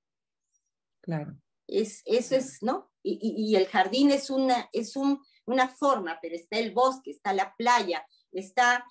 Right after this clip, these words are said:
Speaker 2: en tu oficina sentado al lado de una ventana y entra un viento cuando estás por mandar la carta de renuncia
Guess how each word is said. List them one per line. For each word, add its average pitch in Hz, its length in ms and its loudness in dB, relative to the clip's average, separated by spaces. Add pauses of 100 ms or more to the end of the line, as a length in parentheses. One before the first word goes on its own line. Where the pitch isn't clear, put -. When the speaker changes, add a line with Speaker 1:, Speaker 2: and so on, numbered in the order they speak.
(140)
Speaker 2:
en 202 180 -4
tu 196 80 -4
oficina 262 520 -4
sentado 240 840 0 (240)
al 180 160 0
lado 233 220 0
de 208 80 -4
una 247 140 -2
ventana 226 440 -6 (100)
y 240 240 -4
entra 277 300 0
un 240 140 -4
viento 254 360 0
cuando 185 520 -4
estás 233 340 -6
por 240 180 -2
mandar 208 360 0
la 214 160 -2
carta 233 280 0
de 233 60 2
renuncia 208 880 -4